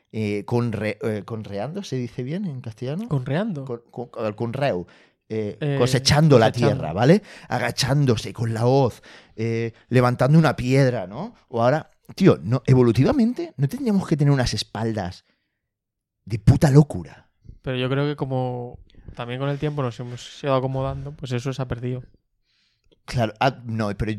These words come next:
Speaker 1: todo el mundo se queja de la espalda al final.
Speaker 2: Por eso,
Speaker 1: Todas
Speaker 2: porque
Speaker 1: las
Speaker 2: ya,
Speaker 1: generaciones. Yo
Speaker 2: ya no
Speaker 1: creo que
Speaker 2: estamos
Speaker 1: a-,
Speaker 2: fuertes.
Speaker 1: yo creo que la adaptación al medio por parte de la espalda humana no se está adaptando bien a la teoría de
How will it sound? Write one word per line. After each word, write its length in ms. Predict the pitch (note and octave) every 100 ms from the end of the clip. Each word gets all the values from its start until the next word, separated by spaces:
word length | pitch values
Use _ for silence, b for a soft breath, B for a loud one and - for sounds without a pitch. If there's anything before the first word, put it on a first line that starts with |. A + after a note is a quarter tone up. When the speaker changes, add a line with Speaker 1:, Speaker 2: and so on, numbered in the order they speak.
| G#2
Speaker 1:
todo 140 | D3 E3+
el 40 |
mundo 280 | D3 B3+ A#2
se 120 | G#2+
queja 220 | A2 G#2
de 60 | G#2
la 40 |
espalda 440 | G2 - G2 F#2 E2
al 80 | E2+
final. 380 | F#2+ E2+ C#2+
Speaker 2:
Por 160 | C#2+ C3+
eso, 180 | B2+ C3+
Speaker 1:
Todas 200 | B2 B2
Speaker 2:
porque 20 |
Speaker 1:
las 120 | -
Speaker 2:
ya, 80 | B2
Speaker 1:
generaciones. 600 | B2+ A2+ F#2 B2+ D#3 C3+ B B B -
Yo 140 | A#2+
Speaker 2:
ya 20 | B2
no 60 |
Speaker 1:
creo 100 | D3
que 60 | D3
Speaker 2:
estamos 160 | D3 -
Speaker 1:
a-, 20 |
Speaker 2:
fuertes. 440 | D3+ F3 A#2+ -
Speaker 1:
yo 180 | - D#3+
creo 160 | G3 C3+
que 80 | A#2+
la 80 |
adaptación 500 | A2+ G#2+ - G#2+ C3+
al 140 | D3 C#3
medio 460 | C3 A#2 F#2 D#2
por 180 | - G#2+
parte 600 | G#2+ C3 B2 - D2+ - _ _ _ -
de 160 | A2+
la 80 | G#2
espalda 320 | - B2 B2+
humana 440 | A2+ A2+ C#3+ A3+ -
no 200 | C3 C3+
se 120 | C#3
está 180 | C3+ A#2
adaptando 480 | G#2 F#2 A2 A2+ G2+
bien 160 | B2
a 80 | D#3+
la 100 | A2+
teoría 400 | G2 G#2 A2 B2
de 460 | A2+ G2 F2+ F2+